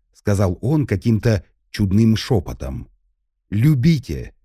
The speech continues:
любите моего брата! Он такой добрый, хороший человек! Не изменяйте ему ни для кого на свете, не слушайте ничьих речей! Подумайте,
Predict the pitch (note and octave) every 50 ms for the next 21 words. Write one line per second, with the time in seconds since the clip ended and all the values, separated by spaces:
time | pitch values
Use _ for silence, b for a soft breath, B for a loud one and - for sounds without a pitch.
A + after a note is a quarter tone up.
0 | _ _ _ _ - C#3+ D3+ D#3 E3+ D#3+ C3 B2 E3+ F#3 F3+ B2 - E3+ E3 E3
1 | E3 E3 D#3+ D3+ B2+ E3 E3 B2+ C#3 E3+ E3 D3 B2 - - E2+ C#2+ B1 - -
2 | _ _ _ _ _ _ _ _ _ _ - E3 F3+ F3 - F3 E3 - F3+ F#3
3 | F3+ D3 A2 F#2+ A2+ F#3 F#3 F3 B2 F2 F2 D#2+ D#2 D2+ C#2+ - - C3+ D3 E3
4 | F#3+ G3+ - - E3 D3+ A#2+ - D#3+ E3 D#3+ D#3 D3+ D3+ G#2 - - - _ _
5 | _ _ _ _ _ _ _ _ _ _ _ _ _ _ F#2+ B2+ E3 F3+ F3+ D3
6 | B2+ E3 E3+ E3+ F3+ F#3+ F#3+ F#3 F3 - C#3+ D#3 D#3 D#3 E3 F3 E3 A2 D#2+ b
7 | b b b - A2 C#3 C3+ D#3 D3+ A#2+ D#3 D#3 D3 E3 D#3+ D#3 C#3+ - - C#3+
8 | D3+ B2 F2 - - C#2 A#1+ - - _ _ _ _ _ _ _ - G2+ D#3 D3
9 | - - E3+ G3+ G3+ - - F#3+ E3 - F3+ F3+ F3 E3 - - F#3 F#3 B2 G#2
10 | C3 F#3 F#3+ - - - D3 A#2 D#2+ D2 B1 - - _ _ _ _ _ _ _
11 | _ _ _ _ _ F2+ F#2+ G#2 G2 A2 D#3+ F3 E3 C#3 A#2 G2 E2+ - - D#2
12 | C2 C2+ -